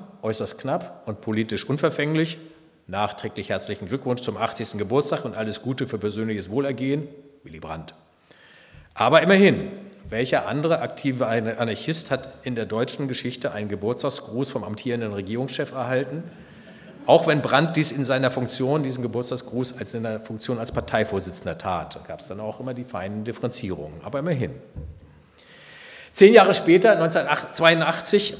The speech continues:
erschien Links und Frei, Willy Brandts sozialdemokratischstes, sein linkestes Buch, wenn mir der falsche Superlativ erlaubt sei.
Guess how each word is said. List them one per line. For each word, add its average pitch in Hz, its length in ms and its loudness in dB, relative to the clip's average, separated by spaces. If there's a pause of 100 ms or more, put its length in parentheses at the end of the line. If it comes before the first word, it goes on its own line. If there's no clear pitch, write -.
erschien 160 300 2
Links 170 240 6
und 143 100 2
Frei, 147 460 2 (220)
Willy 131 240 -2
Brandts 135 600 -2
sozialdemokratischstes, 120 1800 -2 (360)
sein 127 420 0 (420)
linkestes 113 640 -4
Buch, 107 280 -8
wenn 98 120 -10
mir 98 120 -8
der 95 120 -6
falsche 98 480 -8
Superlativ 95 680 -10
erlaubt 90 380 -10
sei. 92 300 -10